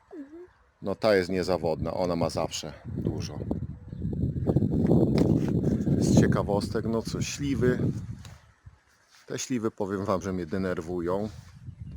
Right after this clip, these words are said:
Speaker 2: Jeszcze dam im rok szansę, ale chyba, chyba pójdą do wycięcia. Wolę jednak, e, Wło-, w-, Węgierki, na to miejsce kupię i, i będą na pewno lepsze niż te, które tu są.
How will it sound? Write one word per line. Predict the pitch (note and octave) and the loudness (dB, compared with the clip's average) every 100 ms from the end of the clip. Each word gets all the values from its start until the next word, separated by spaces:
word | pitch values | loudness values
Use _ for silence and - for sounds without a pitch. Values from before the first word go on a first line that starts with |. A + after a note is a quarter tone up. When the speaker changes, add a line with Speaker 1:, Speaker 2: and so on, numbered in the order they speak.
| - - | -8 -4
Speaker 2:
Jeszcze | A2 - G2 | -2 -2 0
dam | G2+ G2 | 0 0
im | F#2 | 0
rok | F#2+ F2+ | 0 -2
szansę, | - G2+ G2 - F#2+ F2+ - - - - - - | -2 -2 -2 -2 -2 -4 -10 -20 -20 -20 -20 -4
ale | G2 F#2+ | 2 4
chyba, | - A2+ F#2+ F2+ - - - | 2 2 2 2 0 -4 -8
chyba | A2+ G2 | -2 0
pójdą | G2 F#2 F2 | 0 -2 0
do | F#2 | 2
wycięcia. | F#2 - G2 F2+ G2 G2 | 2 2 0 2 4 4
Wolę | A2 G2+ F#2+ | 2 2 6
jednak, | F#2 F2+ F2 | 6 4 0
e, | - - - - - - - E2+ E2 E2+ E2+ F2 | -2 0 2 4 4 4 2 0 -4 -4 -2 -4
Wło-, | E2+ G2 A#2+ - | -4 -2 0 0
w-, | - B2 G#2+ G2+ - - | 0 4 4 6 4 4
Węgierki, | A2 G#2+ G#2 A#2 G#2+ - G2+ F#2 - - | 4 4 4 2 2 0 -4 -4 -8 -4
na | G2+ G2+ | 0 2
to | G2+ | 2
miejsce | G2 G2+ G2 - F#2 | 2 2 2 2 2
kupię | - A2 G2+ F#2+ | 0 0 0 0
i, | G2 F#2 - - - - - | 0 -4 -4 -10 -12 -12 -8
i | F#2 | -2
będą | G2 F#2 F#2 | 0 2 2
na | F2+ | 4
pewno | G2+ F#2 F#2 | 4 6 8
lepsze | F#2+ F2+ F2+ | 8 6 4
niż | E2 E2 | 4 4
te, | - F2 | 4 2
które | E2+ F2 | 2 0
tu | E2+ - | 0 -2
są. | - E2 | 0 0